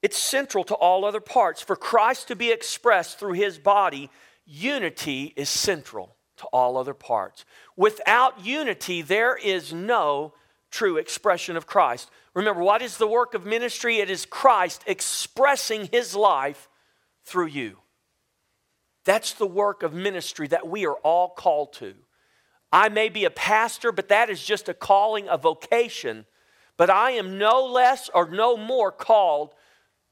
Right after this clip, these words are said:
to allow Christ's life to be expressed through me than you are.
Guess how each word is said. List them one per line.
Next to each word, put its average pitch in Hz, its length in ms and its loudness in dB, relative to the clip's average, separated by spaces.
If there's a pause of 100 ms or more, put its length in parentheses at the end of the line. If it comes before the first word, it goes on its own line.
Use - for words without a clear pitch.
(140)
to 196 260 -2 (160)
allow 196 460 4
Christ's 233 600 0
life 196 380 2
to 170 80 -14
be 160 140 -4
expressed 208 640 0
through 180 180 -4
me 180 300 -6
than 135 180 -8
you 139 240 -8
are. 76 260 -10